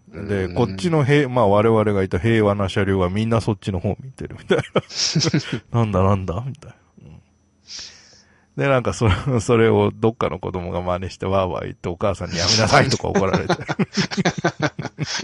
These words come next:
Speaker 1: こっちの車両平和だな、みたいな。
Speaker 2: 子供は無邪気ですからね。
Speaker 1: 無邪気ですからね。うん。なんかこう、俺も笑っていいのやら、なんか心配していいのやら、みたいな。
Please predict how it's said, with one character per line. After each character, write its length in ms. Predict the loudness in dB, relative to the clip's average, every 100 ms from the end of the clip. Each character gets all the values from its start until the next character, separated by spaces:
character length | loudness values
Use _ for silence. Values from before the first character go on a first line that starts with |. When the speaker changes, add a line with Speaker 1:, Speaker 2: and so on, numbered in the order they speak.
| -4 -4 -2 -2 -4 -8 -12 -6
Speaker 1:
こ 100 | -4
っ 60 | -2
ち 160 | 0 2
の 100 | 2
車 200 | 2 2
両 140 | 2
平 220 | 2 4
和 100 | 4
だ 120 | 4 4
な、 240 | 4 4
み 60 | 2
た 160 | 0
い 20 | -6 0
な。 80 | 0 0 -2 -4 -4 -2 -2 -4 -6
Speaker 2:
子 260 | -8 -6 -4
供 240 | -4 -6
は 200 | -4 -2
無 80 | 0
邪 260 | 2 0
気 80 | -2
で 80 | -2
す 100 | -2
か 80 | -2
ら 80 | 0
ね。 80 |
Speaker 1:
無 60 | 2
邪 220 | 2 0
気 40 | -4
で 80 |
す 100 | -8
か 80 | -8
ら 140 | -6 -2
ね。 60 | 0 0 0 -2
う 40 |
ん。 160 | -2 -4
な 80 | -10 -12 -18 -20 -20 -20 -18 -4 -4
ん 40 | -2
か 140 | -6 -4
こ 520 | -4 -2 0 0 -2
う、 40 | -8 -16 -20 -18 -2
俺 200 | 4 4
も 160 | 6
笑 260 | 6 6 4
っ 40 |
て 260 | 2 0 0
い 40 |
い 40 | 2
の 80 | 0
や 100 | -2
ら、 120 | -2
な 120 | -4
ん 60 | -4
か 100 | -4
心 200 | -2 -2
配 240 | 0 0
し 80 | -2
て 120 | -6
い 100 | -6
い 40 |
の 80 | -8
や 80 | -10
ら、 100 | -12 -14
み 80 |
た 120 | -18
い 20 |
な。 60 | -20